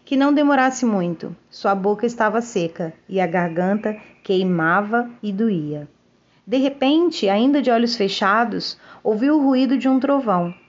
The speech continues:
Ou seria uma ilusão da sua mente? Abriu os olhos com dificuldade e pôde ver um clarão riscando o céu.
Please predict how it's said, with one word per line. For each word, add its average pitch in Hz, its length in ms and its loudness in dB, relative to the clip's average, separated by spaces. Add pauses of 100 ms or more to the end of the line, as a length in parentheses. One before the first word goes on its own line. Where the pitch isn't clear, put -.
(180)
Ou 370 120 -4
seria 233 380 0
uma 214 200 2
ilusão 190 440 0
da 175 100 0
sua 175 200 -4
mente? - 540 -8 (480)
Abriu 190 540 0
os 208 220 0
olhos 214 380 2
com 214 160 -2
dificuldade 190 920 -2 (960)
e 247 80 -8
pôde 302 320 0
ver 269 480 0 (180)
um 294 100 0
clarão 247 420 2
riscando 196 480 0
o 190 40 -2
céu. 139 380 -6